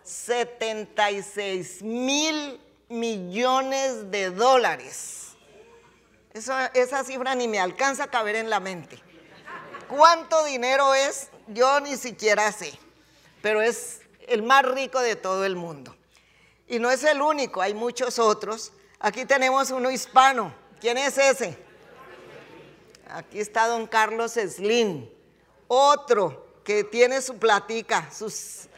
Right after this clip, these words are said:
sus chavitos, como decimos allá en mi país. Él tiene sus chavitos ahí guardados. ¿Cuáles son esos chavitos?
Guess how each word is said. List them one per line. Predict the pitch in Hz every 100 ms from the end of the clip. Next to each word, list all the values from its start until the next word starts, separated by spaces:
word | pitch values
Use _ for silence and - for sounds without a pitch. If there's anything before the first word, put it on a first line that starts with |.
| - -
sus | 202 240
chavitos, | - 254 226 269 302 262 226
como | - 214 220
decimos | 214 214 240 262
allá | 240 208
en | 214
mi | 240
país. | 233 196 202 214
Él | 240 320
tiene | - 311 311
sus | 285 285
chavitos | - 233 208 226 269 247
ahí | 214 190
guardados. | 214 214 190 202 190 160 - - - - - - -
¿Cuáles | 233 262 285 269
son | 277
esos | 262 262 262
chavitos? | 262 254 220 254 254 208 156 -